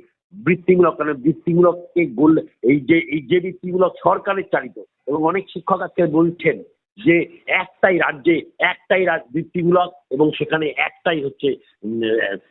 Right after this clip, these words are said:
বৃত্তিমূলক থাকবে, সেটা হচ্ছে সরকার যে বৃত্তিমূলকটা চালাচ্ছে। আর এই সরকারের কিছু আমলা, কিছু দ-, দায়িত্বপ্রাপ্ত অফিসার এবং আরো অন্যান্য যারা আছেন সরকারের সঙ্গে জড়িত, উম, এই বি-, এই বিভাগের, বৃত্তিমূলক বিভাগের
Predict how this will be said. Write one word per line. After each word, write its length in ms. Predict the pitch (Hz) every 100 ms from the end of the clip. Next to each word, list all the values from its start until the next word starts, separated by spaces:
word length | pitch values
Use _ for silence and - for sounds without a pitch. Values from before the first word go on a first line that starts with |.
| _
বৃত্তিমূলক 440 | 110 127 135 127 - -
থাকবে, 320 | 120 104 90 - _
সেটা 140 | - 123
হচ্ছে 340 | 127 - 180 175 - -
সরকার 420 | 160 175 180 185
যে 80 | 156
বৃত্তিমূলকটা 540 | 151 139 135 135 - -
চালাচ্ছে। 420 | 110 104 - 87 - _ -
আর 120 | - - _
এই 120 | - 127
সরকারের 500 | - 127 147 160 156
কিছু 300 | 131 - 156
আমলা, 640 | 110 113 143 147 151 156 - _ _ _
কিছু 220 | - - 160
দ-, 440 | 135 110 110 113
দায়িত্বপ্রাপ্ত 760 | 123 131 - 143 139 - 143 131 - -
অফিসার 840 | 117 - 151 - 147 143 123 110 123 110 127
এবং 180 | 151
আরো 180 | 131 170
অন্যান্য 540 | 202 185 180 165 147 120
যারা 160 | 101
আছেন 340 | 87 90 104 85 _ _
সরকারের 300 | 131 120 127 123
সঙ্গে 180 | 120
জড়িত, 280 | 110 110 92 - - _ _
উম, 260 | 95 101 101
এই 200 | 95 98
বি-, 220 | 98 127
এই 120 | 117 127
বিভাগের, 480 | 131 139 127 131 101 _ _ 104
বৃত্তিমূলক 580 | 107 131 - 143 143 120
বিভাগের 280 | 135 147